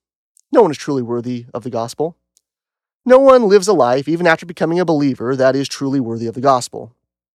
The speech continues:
But when we make that our life's aim, transformation happens. It gives us joy, gives us purpose, and it brings us into true fellowship.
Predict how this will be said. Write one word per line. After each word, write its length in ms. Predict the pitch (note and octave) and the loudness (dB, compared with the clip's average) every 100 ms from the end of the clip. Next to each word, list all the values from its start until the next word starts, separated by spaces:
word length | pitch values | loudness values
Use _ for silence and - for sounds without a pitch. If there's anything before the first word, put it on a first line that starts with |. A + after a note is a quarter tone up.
| _ _ _ _ | _ _ _ _
But 140 | E3+ E3 _ _ _ _ _ _ | -4 -4 _ _ _ _ _ _
when 200 | F3 C4+ | -2 0
we 120 | B3+ | 2
make 200 | G3+ G#3 | 2 2
that 140 | A3+ | 2
our 80 | C#3 | 2
life's 360 | A#2 D3+ E3+ - | 2 -2 -2 -6
aim, 340 | B2 C3 G#3 - _ _ _ _ _ | -8 -8 -10 -14 _ _ _ _ _
transformation 840 | - E3 C#3 - B2+ A#2+ - B2 | -2 0 0 -2 -6 -6 -8 -12
happens. 580 | A2+ G#2+ A#2 G#2+ - _ _ _ _ _ - | -14 -14 -16 -18 -20 _ _ _ _ _ -12
It 120 | - C#3 | -10 0
gives 220 | F3+ C3+ | 0 0
us 100 | B2 | -8
joy, 540 | - C3+ C3+ A#2+ G#2+ _ _ _ _ _ _ | -6 2 2 0 -8 _ _ _ _ _ _
gives 140 | G3+ | -2
us 120 | D3 - | -2 -6
purpose, 680 | _ E3 C#3 A#2 - - _ _ - - | _ -4 -4 -10 -12 -16 _ _ -10 0
and 100 | D#3+ | 0
it 120 | C#3 | 0
brings 340 | C#3+ F3+ F#3+ | -2 0 2
us 140 | F#3 E3 | 0 -2
into 140 | B2+ | -6
true 260 | - - D3+ | -4 -2 -2
fellowship. 580 | - A2+ A2 - A2 | -4 -8 -10 -12 -14